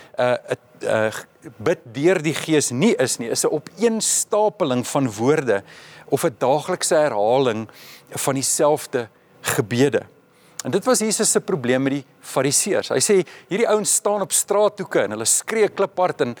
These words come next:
en, en hy gebruik selfs die voorbeeld van, van ouens wat in 'n heidense godsdienste was, wat net woorde oor en oor en oor en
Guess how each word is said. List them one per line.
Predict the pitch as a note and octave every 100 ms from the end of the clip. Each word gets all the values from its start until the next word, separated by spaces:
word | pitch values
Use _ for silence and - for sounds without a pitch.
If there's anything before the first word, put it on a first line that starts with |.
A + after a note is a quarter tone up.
| - - B2+
en, |
en | C3 C#3 D3
hy | D3+
gebruik | E3+ C#3 G#3+ -
selfs | A3 A3 G3+
die |
voorbeeld | - G3 F3+ F3 -
van, | D#3 - - -
van | E3 -
ouens | G3 F3+
wat | D#3+ F3
in | C#3+
'n | G2+
heidense | D3 A3+ A3+ F#3+
godsdienste | - D3+ - D3 - G#2+
was, | G2+ -
wat | B2
net | A#3 B3 - -
woorde | A#2 F#3 G3+ F#3+
oor | F#3 F#3+
en | F3
oor | D#3+ F3
en | E3 D3
oor | D#3
en | C#3